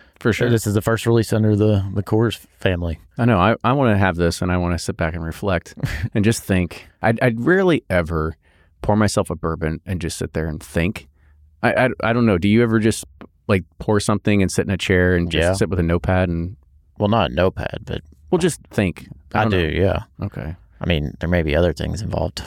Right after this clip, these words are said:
Speaker 2: but, but yeah, I'll sit there. I mean, it's a nice summer night. You know, you sit on the patio, look up at the stars, and be like, "Wow," you know, think about all the things that have gone your way, not think about things that's wrong, you know. <laughs>
Speaker 1: I need to get in that mindset 'cause usually I'm pouring something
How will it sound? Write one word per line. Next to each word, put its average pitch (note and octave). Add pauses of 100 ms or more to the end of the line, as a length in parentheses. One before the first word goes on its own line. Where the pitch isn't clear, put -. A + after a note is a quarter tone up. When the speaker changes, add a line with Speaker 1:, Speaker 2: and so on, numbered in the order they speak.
(160)
Speaker 2:
but, A1+ (1000)
but G#2
yeah, B2+
I'll G#2
sit F2
there. F2
I -
mean, B2
it's D3+
a A#2
nice G#2+
summer G2+
night. F#2
You G2
know, E2+
you E2+
sit F#2
on F2
the C2+
patio, G2+
look F#2+
up G2
at G#2+
the -
stars, F#2+
and G#2+
be F2+
like, F2 (760)
"Wow," G2
you E2+
know, F#2 (480)
think F#2+
about F#2+
all F#2+
the E2+
things F2
that F2+ (240)
have -
gone F#2
your F#2+
way, F#2+ (320)
not F2
think F#2
about F#2
things G2
that's F#2
wrong, F#2+
you F#2
know. G2 (120)
<laughs> -
Speaker 1:
I G2+
need C3+
to G#2
get F2
in E2+
that E2+
mindset D#2
'cause F2
usually G#2+
I'm F#2+
pouring F#2+
something E2+